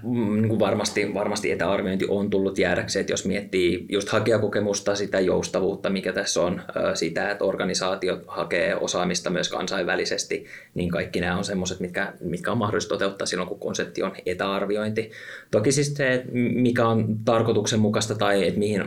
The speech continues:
mihin niin kuin ratkaisuun halutaan päätyä missäkin tilanteessa, niin siinä voi, siinä voi esiintyä variaatiota, mutta niin kuin aivan varmasti etäarvioinnit on, on tulleet jäädäkseen ja on myös sitä tulevaisuutta.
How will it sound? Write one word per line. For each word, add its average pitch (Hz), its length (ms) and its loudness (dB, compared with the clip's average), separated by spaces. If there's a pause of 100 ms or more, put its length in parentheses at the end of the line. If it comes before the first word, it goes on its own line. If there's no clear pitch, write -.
mihin 104 340 0
niin 90 100 0
kuin 87 180 0
ratkaisuun 101 440 0
halutaan 101 380 0
päätyä 92 260 0
missäkin 101 420 -2
tilanteessa, 95 500 -2
niin 98 140 0
siinä 113 160 2
voi, 104 320 2 (100)
siinä 110 200 0
voi 98 140 2
esiintyä 92 380 -2
variaatiota, 95 640 -2
mutta 92 260 -6
niin 90 160 -6
kuin 90 200 -8
aivan 104 260 -2
varmasti 101 460 -2 (480)
etäarvioinnit 90 760 0
on, 90 280 -2 (140)
on 101 160 2
tulleet 92 320 0
jäädäkseen - 440 -4
ja 80 100 -4
on 87 60 -2
myös - 180 -2
sitä - 160 -6
tulevaisuutta. - 640 -6